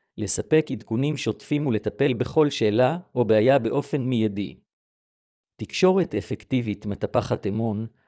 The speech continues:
מבטיחה שקיפות ומניחה את הבסיס ליחסי עבודה פוריים לאורך כל משך הפרויקט. יציבות פיננסית ומשאבים. פרויקט פינוי-בינוי דורש משאבים כספיים משמעותיים לרכישת קרקעות,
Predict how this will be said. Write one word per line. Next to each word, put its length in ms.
מבטיחה 480
שקיפות 520
ומניחה 520
את 100
הבסיס 460
ליחסי 500
עבודה 380
פוריים 480
לאורך 520
כל 180
משך 380
הפרויקט. 800
יציבות 580
פיננסית 800
ומשאבים. 760
פרויקט 600
פינוי-בינוי 720
דורש 400
משאבים 480
כספיים 480
משמעותיים 640
לרכישת 560
קרקעות, 640